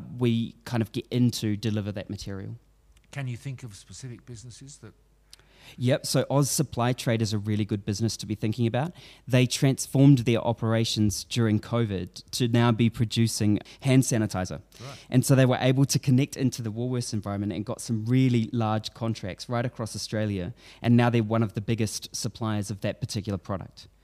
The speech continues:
Speaker 2: Sure.
Speaker 1: So, yes.
Speaker 2: Yeah. It's, it's, it's no secret that there are hard times for many people now, and there are more hard times are coming. So far, the introduction of JobKeeper and JobSeeker has,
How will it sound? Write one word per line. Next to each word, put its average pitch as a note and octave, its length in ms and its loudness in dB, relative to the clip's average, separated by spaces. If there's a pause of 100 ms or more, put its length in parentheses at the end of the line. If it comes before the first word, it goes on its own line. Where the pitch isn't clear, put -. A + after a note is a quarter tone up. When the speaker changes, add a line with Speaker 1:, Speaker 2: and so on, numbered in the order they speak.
(120)
Speaker 2:
Sure. G#2 160 -18 (100)
Speaker 1:
So, G#2 460 0 (180)
yes. - 500 -16 (220)
Speaker 2:
Yeah. F#2+ 100 -20 (360)
It's, B2+ 200 -14
it's, A#2+ 360 -18
it's C#3+ 160 -20
no D3+ 180 -10
secret B2 540 -16 (160)
that A2+ 160 -18 (640)
there A#2 140 -14
are A2 60 -12
hard B2+ 260 -10
times A2+ 340 -10
for G#2+ 80 -18
many A2 200 -10
people G#2 340 -16
now, A2+ 220 -10
and G2+ 80 -10
there G#2+ 80 -12
are - 20 -12
more A2+ 240 -10
hard G#2 240 -14 (260)
times G2+ 380 -16
are - 140 -20
coming. G#2+ 340 -14 (340)
So F#3+ 300 -6
far, D3+ 260 0
the C3 80 -8
introduction C3+ 540 -8
of A2 120 -10
JobKeeper C3+ 600 -10
and A2+ 160 -10
JobSeeker B2 680 -14
has, G#2 280 -14